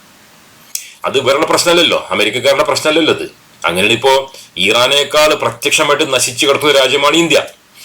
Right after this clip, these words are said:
അങ്ങനെയാണെങ്കിൽ ഇപ്പൊ ഇന്ത്യയിലത്തെ മോദിനെയൊക്കെ പിടിച്ചുകൊണ്ട് പോകണ്ടേ? അതെന്തുകൊണ്ട് ചെയ്യുന്നില്ല? ഇറാനൊക്കെ എത്രയും മെച്ചപ്പെട്ട രാജ്യമാണ്. അപ്പൊ അങ്ങനെ പറയുന്നതിന്റെ രഹസ്യം മറ്റൊന്നുമല്ല, അവർക്ക് പട ക്രൂഡ് ഓയിൽ മോഷ്ടിക്കണം, പിന്നെ അവിടുത്തെ സ്ത്രീകളൊക്കെ ബലാത്സംഗം ചെയ്യണം.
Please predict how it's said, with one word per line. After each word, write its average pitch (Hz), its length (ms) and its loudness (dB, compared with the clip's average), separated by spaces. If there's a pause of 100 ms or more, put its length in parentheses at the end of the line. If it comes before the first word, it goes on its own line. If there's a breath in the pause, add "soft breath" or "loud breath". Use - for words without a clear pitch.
(480 loud breath)
അങ്ങനെയാണെങ്കിൽ 98 340 0
ഇപ്പൊ 135 100 0
ഇന്ത്യയിലത്തെ 139 440 0
മോദിനെയൊക്കെ 147 520 2
പിടിച്ചുകൊണ്ട് 123 400 0
പോകണ്ടേ? 82 260 0 (1040)
അതെന്തുകൊണ്ട് 127 440 0
ചെയ്യുന്നില്ല? 139 500 -2 (180)
ഇറാനൊക്കെ 135 460 2
എത്രയും 143 380 0
മെച്ചപ്പെട്ട 147 380 0
രാജ്യമാണ്. 85 500 0 (840 loud breath)
അപ്പൊ 127 160 2
അങ്ങനെ 151 340 2
പറയുന്നതിന്റെ 165 800 2 (200)
രഹസ്യം 143 580 0
മറ്റൊന്നുമല്ല, 143 840 0
അവർക്ക് 104 340 0
പട 160 240 2
ക്രൂഡ് 117 320 0
ഓയിൽ 127 140 2
മോഷ്ടിക്കണം, 123 600 -2
പിന്നെ 110 140 2
അവിടുത്തെ 113 220 2
സ്ത്രീകളൊക്കെ 113 460 2
ബലാത്സംഗം 117 500 2
ചെയ്യണം. 113 320 -2